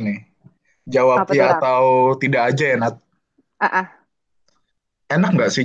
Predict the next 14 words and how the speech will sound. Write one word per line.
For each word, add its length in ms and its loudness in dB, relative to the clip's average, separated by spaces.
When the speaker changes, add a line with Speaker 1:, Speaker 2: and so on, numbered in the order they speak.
Speaker 1:
jadi 140 0
anak 160 -6
sulung? 280 -4
Speaker 2:
Enak. 280 -6
Speaker 1:
Oke. 400 -4
Oke. 520 -2
Speaker 2:
Menur-, 220 -12
menurut 240 -2
lu 120 0
gimana? 200 -2
Enak 180 -6
nggak? 120 -12
Speaker 1:
Menurut 360 0
gua 480 0